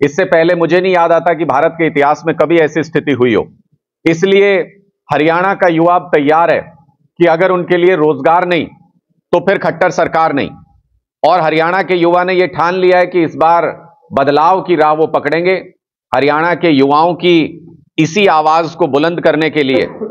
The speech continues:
इसी बदलाव की जो आगाज है, उसको बुलंद करने के लिए माननीय अरविंद केजरीवाल जी अट्ठाईस जनवरी को बदलाव महासभा करने के लिए जींद में आ रहे हैं।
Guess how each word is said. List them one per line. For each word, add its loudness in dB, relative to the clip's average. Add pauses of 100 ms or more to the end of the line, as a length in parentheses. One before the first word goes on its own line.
(360)
इसी 0
बदलाव 2
की 2 (840)
जो 0
आगाज 2
है, 2
उसको -2
बुलंद 0
करने 0
के -2
लिए -2 (380)
माननीय 0
अरविंद 0
केजरीवाल 0
जी 2 (720)
अट्ठाईस 0
जनवरी 0
को 0 (640)
बदलाव 0
महासभा -2
करने -2
के -2
लिए 0
जींद 0
में 0
आ 0
रहे 0
हैं। -10